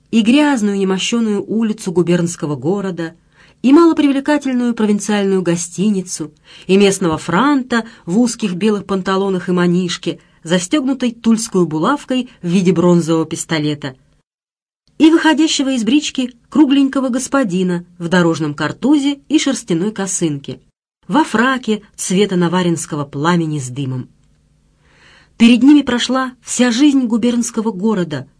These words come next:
во главе с губернатором, любившим вышивать по тюлю. Сергей Тимофеевич в волнении прохаживался по комнате, подходил к Гоголю, сжал его руки и значительно посматривал на присутствовавших.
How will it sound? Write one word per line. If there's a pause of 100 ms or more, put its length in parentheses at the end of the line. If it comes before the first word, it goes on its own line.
(160)
во
главе
с
губернатором, (160)
любившим
вышивать (140)
по
тюлю. (1300)
Сергей
Тимофеевич
в
волнении
прохаживался
по
комнате, (200)
подходил
к
Гоголю, (100)
сжал
его
руки (340)
и
значительно
посматривал
на
присутствовавших.